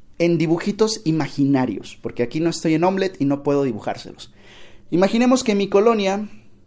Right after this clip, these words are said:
pues, tiene cierta capacidad de internet, puede llegarle cierta capacidad de internet. Vamos a ponerle un número, cincuenta. Cincuenta para todas las personas que estamos aquí. Pero como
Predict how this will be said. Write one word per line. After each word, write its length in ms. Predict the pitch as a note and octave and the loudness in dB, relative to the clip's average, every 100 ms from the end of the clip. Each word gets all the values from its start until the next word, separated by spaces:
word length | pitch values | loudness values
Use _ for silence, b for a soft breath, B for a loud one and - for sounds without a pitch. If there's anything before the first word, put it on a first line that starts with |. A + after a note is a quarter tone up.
| - - - - - | -20 -20 -20 -20 -10
pues, 280 | - B2+ B2+ - | -2 0 0 -2
tiene 260 | D#3+ E3+ E3+ | 0 0 0
cierta 420 | - E3 D#3+ F3 | -2 -2 -2 -4
capacidad 580 | D3+ C3+ C#3 D3 D3 D3+ | -4 -2 -2 0 2 2
de 60 | |
internet, 520 | D#3 D#3 D3+ D#3+ D#3+ | 0 -2 -2 0 0
puede 200 | - D3+ | 2 2
llegarle 340 | D3 C3+ C3+ D3 | 2 0 0 -2
cierta 280 | D3+ D3+ D3 | -4 -6 -6
capacidad 420 | - C#3 - C#3 | -8 -6 -4 0
de 60 | C#3+ | 0
internet. 540 | D3 C#3+ D3 E3+ - b b b b b | 0 -2 -2 -4 -4 b b b b b
Vamos 220 | G#3+ B3+ | 4 4
a 60 | A#3 | 2
ponerle 440 | G3+ G#3 G#3 G#3 | 2 2 2 2
un 160 | G3+ G#3 | 2 0
número, 320 | G3 B2 - - - - - - | 0 -2 -4 -14 -20 -20 -20 -16
cincuenta. 580 | - D#3+ D#3 D3 A#2 - - - - - b b | -4 -2 0 0 -2 -8 -14 -14 -18 -20 b b
Cincuenta 640 | - G3 G3 A3+ A3+ A#3 | -2 0 2 2 2 0
para 180 | G3+ E3+ | 0 2
todas 160 | F#3+ F#3 | 4 4
las 160 | F#3 | 4
personas 540 | - C#3+ - F3+ G3 - | -2 -4 -2 -2 -2 -6
que 100 | C#3 | -6
estamos 340 | - D3+ D#3 | -4 -4 -4
aquí. 360 | B2+ - - - - b b b b - | -8 -10 -12 -12 -16 b b b b 8
Pero 460 | A#3+ B3+ B3 - - - - | 10 10 6 2 -10 -18 0
como 560 | F#3 F#3+ F#3 F#3 F#3 | 2 4 4 6 4